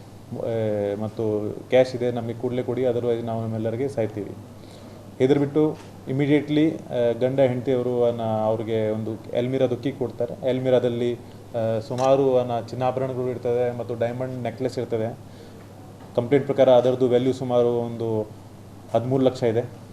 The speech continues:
ನಂತರ ಗಂಡ ಹೆಂಡತಿ ಇರೋದು ಅನ್ನ ಒಂದು ಮೂರು ಮೊಬೈಲ್ಗೆ ಇವರು ಅಲ್ಲಿ ಅನ್ನ ಸ್ಮ್ಯಾಶ್ ಮಾಡಿ ಡ-, ಆ,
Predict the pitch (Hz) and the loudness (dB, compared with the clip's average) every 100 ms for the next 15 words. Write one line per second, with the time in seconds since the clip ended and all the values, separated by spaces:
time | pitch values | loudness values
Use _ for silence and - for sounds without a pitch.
0 | - - - 131 135 139 135 127 - - | -20 -16 0 0 4 6 8 6 4 -14
1 | - 131 139 139 131 135 131 127 131 123 | -8 -2 0 0 0 2 2 4 4 4
2 | 120 120 117 117 127 156 139 131 135 127 | 2 -2 -2 -4 2 2 4 4 4 4
3 | 127 127 123 131 139 131 123 117 113 127 | 2 4 2 2 2 2 0 -2 -4 -4
4 | 127 127 120 120 123 117 113 113 110 104 | -4 -2 -2 0 0 -2 -2 -2 -2 -2
5 | 104 98 - - - - | -4 -6 -12 -20 -18 -10